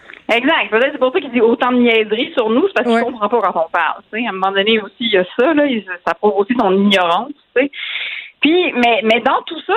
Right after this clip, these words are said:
Speaker 1: cela dit, là où je veux en venir, c'est que, euh, je trouve que justement, c'est, je trouve ça paradoxal qu'on se bat qu'à reconnaître, euh, une certaine forme systémique de, de racisme. Je trouve ça, je trouve ça bizarre que, tu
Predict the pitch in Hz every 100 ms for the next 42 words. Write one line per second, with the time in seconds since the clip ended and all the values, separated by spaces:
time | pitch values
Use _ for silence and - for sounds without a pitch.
0 | 480 277 247 226 339 330 320 247 247 240
1 | 208 220 320 - 220 240 214 - _ _
2 | _ - 208 208 196 190 175 131 131 190
3 | 208 - 359 440 320 262 220 - 233 330
4 | 320 269 202 - 254 294 311 277 247 240
5 | 233 339 320 247 220 226 269 294 220 -
6 | 220 233 269 - 220 202 190 190 196 226
7 | - 220 220 247 262 - - 220 220 240
8 | 220 190 196 185 180 185 - 269 302 262
9 | 240 269 - 285 - 240 - 269 247 226
10 | 220 262 294 - 226 226